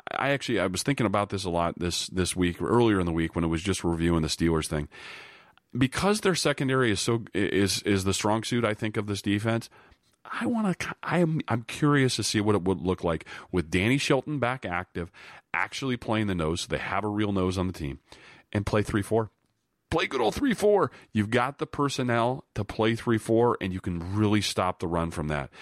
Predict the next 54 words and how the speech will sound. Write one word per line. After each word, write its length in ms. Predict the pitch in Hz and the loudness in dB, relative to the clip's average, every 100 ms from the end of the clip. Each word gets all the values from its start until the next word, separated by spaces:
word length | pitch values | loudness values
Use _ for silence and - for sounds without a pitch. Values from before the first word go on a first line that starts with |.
| - - - | -18 -18 -4
If 140 | 101 | 0
you, 300 | 104 104 101 - | 2 4 2 2
you're 220 | 113 101 | 2 4
so 380 | 101 - 143 151 | 2 2 2 4
insistent 600 | 151 127 - 131 - 120 | 2 2 2 2 0 2
on 120 | 110 | 2
using 340 | 110 110 104 101 | 2 0 2 2
nickel 280 | 107 - 95 | 0 0 -2
personnel, 640 | 107 95 101 98 95 92 - - - | -2 0 0 2 0 -2 -8 -20 -2
well, 240 | 147 143 | 2 2
the 140 | 127 127 | 2 0
down 260 | 139 131 | 0 -2
safety 480 | 131 117 113 110 104 | -2 0 0 0 -4
can 200 | - 98 | -2 -2
be 280 | 90 95 92 | 2 2 2
one 200 | 87 92 | 2 0
of 60 | 87 | 0
the 120 | 85 | 0
outside 300 | 82 - 76 | -2 -2 -4
linebackers, 540 | 76 71 60 69 69 | -4 -4 -8 -8 -8
I 60 | 71 | -4
guess, 240 | 78 78 | -4 0
or 80 | 95 | 0
he 80 | 98 | 0
can 160 | 98 | 0
be 80 | 92 | 0
the 100 | 90 | 2
will 200 | 87 85 | 2 2
linebacker. 480 | 78 76 69 67 76 - - - | 0 -2 -4 -8 -10 -14 -20 -4
But 160 | 113 - | -2 0
from 160 | 127 113 | 0 -2
a 40 | |
three 200 | - 107 | 0 0
four 220 | - 95 | 2 0
alignment, 400 | 85 82 76 69 - | 2 -2 -4 -8 -12
why 220 | - 101 151 | -6 -2 0
do 100 | 160 | 0
I 60 | |
like 260 | 160 151 147 | 2 0 0
that? 200 | 143 143 - | 0 -2 -6
Because 320 | 127 143 123 | -6 -4 -2
Lawrence 300 | 147 160 139 | 0 0 0
Guy 180 | 147 139 | -2 -2
is 100 | 131 | -2
a 40 | |
really 320 | 127 151 160 156 | -4 -2 0 2
good 180 | 156 | 0
three 220 | - 143 139 | 0 2 2
four 280 | - 123 | 4 2
end. 300 | 117 127 92 - - - - | 4 2 0 -6 -20 -20 -8
He's 200 | 151 147 | -4 0
not 180 | 160 | 0
a 60 | 151 | 0
sub 420 | - 156 147 107 | 0 0 0 -2